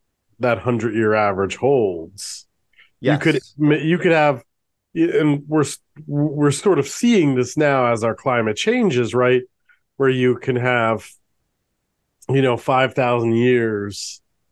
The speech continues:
Speaker 1: of, of, you know, average c-, conditions, you know, certain conditions, you know, wet season, dry season, or whatever, and then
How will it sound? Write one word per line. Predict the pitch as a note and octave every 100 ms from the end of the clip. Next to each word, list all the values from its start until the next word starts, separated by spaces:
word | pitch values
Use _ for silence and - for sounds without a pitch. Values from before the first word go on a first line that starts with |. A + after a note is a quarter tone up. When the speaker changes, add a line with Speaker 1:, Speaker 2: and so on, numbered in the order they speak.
| _ _ _
Speaker 1:
of, | A#2 A2+ F#2 - - _ _ _ _ _ _ _
of, | B2 B2 G#2 -
you | D#3 C#3
know, | A2+ G#2+ -
average | A2+ A#2+ G#2+ A2+ G#2 -
c-, | D3 C3 B2 -
conditions, | B2+ A#2 B2+ - G#2 G2 F#2 - -
you | B2+
know, | G#2+
certain | G#2 - C3+ A#2+ A2
conditions, | A2+ A2+ G#2+ G#2 F#2 F#2+ -
you | A#2+
know, | G#2+ F#2+ F#2+ G2+ -
wet | A#2 G#2+
season, | - A#2 G2+
dry | G2 G#2 G#2
season, | - A2+ F#2+
or | G2
whatever, | G2+ A2+ G#2 F#2 - - - - - _ _
and | A2+ A2+
then | A2 G#2+ G#2+